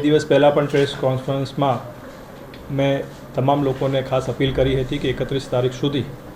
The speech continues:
આ બાબતે wait and watch કરે. આજે સવારે એટલે કે એકત્રીસ ઓક્ટોબરની સવારે અમે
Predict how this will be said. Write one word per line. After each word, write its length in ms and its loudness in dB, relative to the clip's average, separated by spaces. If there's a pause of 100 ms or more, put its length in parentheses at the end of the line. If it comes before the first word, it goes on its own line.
(580)
આ 80 2
બાબતે 380 2 (100)
wait 240 2
and 100 0
watch 300 0
કરે. 120 0 (1400)
આજે 200 8 (280)
સવારે 360 8
એટલે 240 4
કે 140 2
એકત્રીસ 380 -2
ઓક્ટોબરની 500 0
સવારે 400 4 (2000)
અમે 360 6